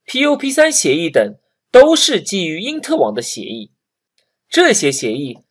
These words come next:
都属于T C P I P协议族。T C P I P协议是目前使用最为广泛的协议，是因特网中最核心的一套协议。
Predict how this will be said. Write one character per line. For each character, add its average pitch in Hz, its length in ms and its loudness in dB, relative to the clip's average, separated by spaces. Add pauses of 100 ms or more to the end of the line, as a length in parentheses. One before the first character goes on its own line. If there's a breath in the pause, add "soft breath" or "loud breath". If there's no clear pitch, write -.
(140)
都 302 140 2
属 - 200 0
于 127 180 -8
T 240 220 -8
C 247 180 -4
P 240 300 -6
I 143 260 2
P 220 160 -6
协 143 220 -2
议 185 140 -6
族。 120 320 -12 (1120)
T 277 180 0
C 269 180 2
P 247 300 -4
I 180 260 4
P 294 160 -2
协 135 260 0
议 160 340 -8 (100)
是 240 320 0
目 262 180 -2
前 156 380 0
使 127 200 -4
用 180 180 -2
最 247 120 -4
为 196 140 2
广 180 320 -10
泛 262 160 0
的 160 80 -4
协 120 240 -12
议， 117 220 -16 (600)
是 247 400 2
因 285 160 -4
特 285 160 -2
网 147 220 0
中 196 300 0
最 240 200 -2
核 139 320 -4
心 311 200 -2
的 208 100 0
一 113 80 -6
套 127 160 -6
协 117 160 -10
议。 107 260 -10